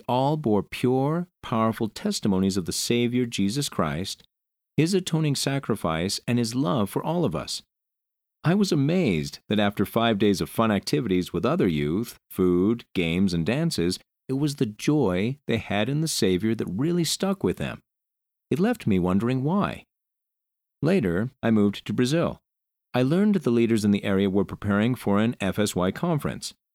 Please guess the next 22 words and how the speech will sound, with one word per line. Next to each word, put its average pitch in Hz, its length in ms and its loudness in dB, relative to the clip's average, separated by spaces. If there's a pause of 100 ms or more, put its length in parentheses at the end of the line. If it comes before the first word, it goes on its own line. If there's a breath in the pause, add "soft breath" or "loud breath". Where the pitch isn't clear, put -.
(340)
As 120 140 2
an 107 140 2
Area 92 240 0
seventy, 117 560 0
I 104 60 0
was 101 120 0
invited 90 460 0
to 104 60 -2
help 92 220 -2
organize 113 540 0
the 87 80 -4
conference 90 540 -4
and 104 160 0
to 123 80 -4
participate 107 580 -2
in 98 160 -2
all 113 340 0
five 110 440 -2
days 90 480 -2
with 95 140 0
the 104 80 0
youth. 117 280 0